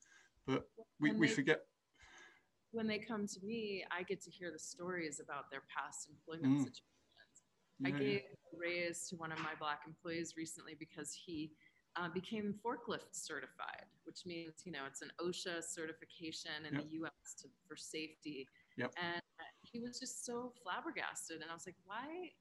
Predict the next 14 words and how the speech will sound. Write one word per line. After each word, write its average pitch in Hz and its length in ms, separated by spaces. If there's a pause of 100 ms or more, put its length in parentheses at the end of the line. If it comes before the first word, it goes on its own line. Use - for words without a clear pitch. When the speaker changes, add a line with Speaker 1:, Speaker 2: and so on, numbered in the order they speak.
Speaker 2:
are 196 80
you 202 120
so 214 200
<laughs> - 180
flabbergasted - 760
that 170 100
I'm 170 180
giving 214 240
you 214 160
a 170 40
raise? 170 500 (340)
You 202 80 (100)
did 202 140
an 180 140